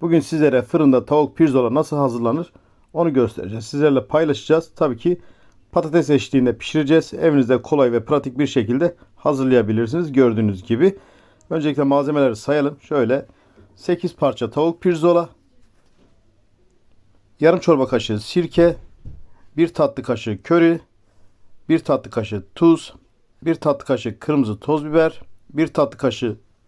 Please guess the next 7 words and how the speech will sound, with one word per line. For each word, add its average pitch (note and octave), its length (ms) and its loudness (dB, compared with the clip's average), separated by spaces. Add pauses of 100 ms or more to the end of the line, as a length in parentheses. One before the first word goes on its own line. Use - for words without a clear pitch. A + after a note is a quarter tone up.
(320)
kırmızı C3 420 -2
pul E3 240 -4
biber, D#3 340 2 (480)
bir E3+ 80 4
tatlı D#3+ 300 -2
kaşığı A#2+ 420 -4
kekik, E3 520 -2